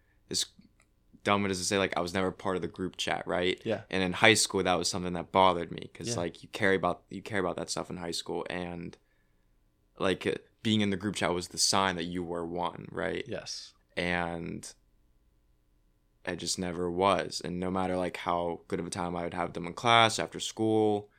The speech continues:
Speaker 2: Mm-hmm.
Speaker 1: sit with someone at lunch, whatever it was, it was never part of that.
Speaker 2: Mm-hmm.
Speaker 1: And so I perceived that as a wall,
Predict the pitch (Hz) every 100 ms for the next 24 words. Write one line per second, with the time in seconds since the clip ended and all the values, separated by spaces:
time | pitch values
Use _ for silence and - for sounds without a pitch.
0 | - 110 101 104 85 92 87 82 82 104
1 | 110 107 107 - - 98 98 98 95 95
2 | 87 - - - - 85 90 87 - 90
3 | 85 - 87 85 50 - _ 113 95 98
4 | 98 _ _ - 87 90 - 87 85 92
5 | 95 95 - 95 85 87 87 87 85 87
6 | 69 57 -